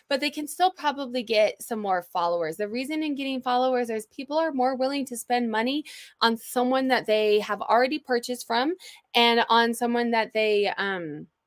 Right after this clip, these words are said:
feel connected to and they want to support, right? So if you can get your more followers, you send a newsletter and say, "Hey, here's my new inventory." You have a better chance in this course of two minutes it takes you to send a newsletter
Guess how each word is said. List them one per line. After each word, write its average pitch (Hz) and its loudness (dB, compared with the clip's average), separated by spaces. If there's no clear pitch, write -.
feel 262 4
connected 240 -6
to - -12
and 208 -2
they 190 -2
want 190 -4
to 214 -8
support, - -4
right? 185 0
So 240 -2
if 233 -2
you 262 -10
can 302 -6
get 285 -6
your 254 0
more 240 -2
followers, 254 0
you 262 -6
send 262 -2
a 254 0
newsletter 247 2
and 226 -2
say, 240 -2
"Hey, 233 0
here's 226 -4
my 226 -4
new 214 -2
inventory." 233 -2
You 262 4
have 262 0
a 262 4
better 247 4
chance 233 -2
in 233 -2
this 220 -4
course 262 -2
of 233 -2
two - -8
minutes 269 0
it - -8
takes 226 -6
you 233 -6
to 226 -2
send 208 -6
a 196 -4
newsletter 220 2